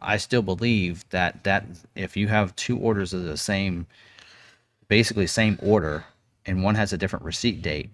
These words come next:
that one's gonna, the one with the earlier receipt date will be looked at first. I still believe that, and we haven't had the opportunity for that to happen 'cause we haven't had anybody that switched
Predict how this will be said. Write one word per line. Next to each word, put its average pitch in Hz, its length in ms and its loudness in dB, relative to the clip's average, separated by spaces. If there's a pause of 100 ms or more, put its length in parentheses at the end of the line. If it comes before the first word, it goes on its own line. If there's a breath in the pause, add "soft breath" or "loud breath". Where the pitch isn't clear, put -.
(140)
that 98 200 2
one's 101 200 -2
gonna, 98 220 -2 (140)
the 95 80 -2
one 95 240 0
with 90 100 -2
the - 120 -12
earlier 92 260 -2
receipt 80 360 -6
date - 180 -6
will 90 180 -4
be 87 180 -6
looked 82 240 -8
at 57 160 -4
first. - 360 -8
I - 100 -8
still - 220 -2
believe 95 300 -2
that, 120 260 2 (500)
and 92 460 0
we 98 160 -4
haven't 104 200 2
had 95 140 0
the 76 60 -2
opportunity 92 440 -2
for 90 100 -6
that 82 160 -4
to - 40 -6
happen 98 320 -2
'cause 95 200 -6
we 92 100 0
haven't 90 200 -2
had 92 180 -4
anybody 87 320 -4
that - 100 -8
switched - 540 -6